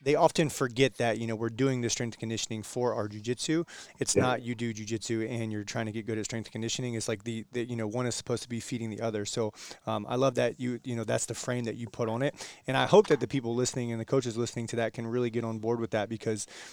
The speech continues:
Speaker 1: um, ultimately that will serve the client best and make sure that they can do their, and, and really you could take that with any sport really,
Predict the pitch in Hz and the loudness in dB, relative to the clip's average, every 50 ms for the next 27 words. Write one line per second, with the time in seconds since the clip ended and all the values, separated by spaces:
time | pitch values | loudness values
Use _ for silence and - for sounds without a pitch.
0 | - - - 117 117 110 107 104 104 - _ _ - 147 156 - - 151 139 131 | -18 -10 -4 -2 0 0 0 -2 -6 -10 _ _ -2 -2 0 2 2 2 2 4
1 | 123 123 139 135 147 143 127 117 - - - 135 131 123 113 123 117 - - 127 | 4 4 4 2 4 2 0 0 0 2 2 2 2 2 0 -2 -2 0 0 -2
2 | 120 117 104 104 107 104 139 135 117 113 107 - 117 110 113 113 - - 120 104 | -2 -2 -4 -4 -2 2 4 4 6 4 2 0 -2 -2 -2 -2 -4 -4 -6 -6
3 | 104 107 101 113 113 - - - 123 117 110 107 110 107 110 110 - - 143 143 | -6 -4 -4 -4 -4 -4 -4 -4 -4 -4 -2 -2 -2 0 0 0 0 0 -2 -4
4 | 143 135 175 170 160 202 208 165 135 143 180 - 170 - - 147 - - 131 123 | -2 -2 0 6 10 10 10 10 10 6 4 4 6 6 6 6 6 6 4 4
5 | 117 110 131 127 151 147 - - - 110 104 90 92 120 123 113 107 104 | 4 2 2 2 2 2 0 0 0 0 0 2 2 2 2 2 2 0